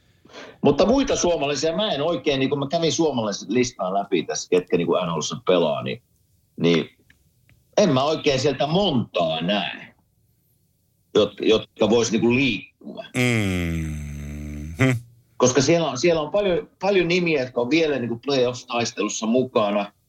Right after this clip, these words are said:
Speaker 1: jotka on jo playereissa, isoissa rooleissa. Niin e-, ei mulle,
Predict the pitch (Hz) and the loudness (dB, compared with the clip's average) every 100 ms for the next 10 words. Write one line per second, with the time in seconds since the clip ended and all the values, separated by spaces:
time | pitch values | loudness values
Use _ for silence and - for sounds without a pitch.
0 | _ _ _ - 139 - 110 120 147 123 | _ _ _ 2 2 2 2 2 2 0
1 | 107 113 113 104 95 90 90 87 - 92 | 0 0 2 2 0 0 -2 -4 -6 -4
2 | 127 120 110 - 95 101 98 87 73 78 | 0 2 2 0 0 2 2 0 -6 -10
3 | - 73 - _ _ _ _ _ _ _ | -12 -12 -18 _ _ _ _ _ _ _
4 | - 92 87 73 - - - 101 101 135 | -2 2 2 0 -8 -4 0 2 2 2
5 | 120 117 117 | 2 2 0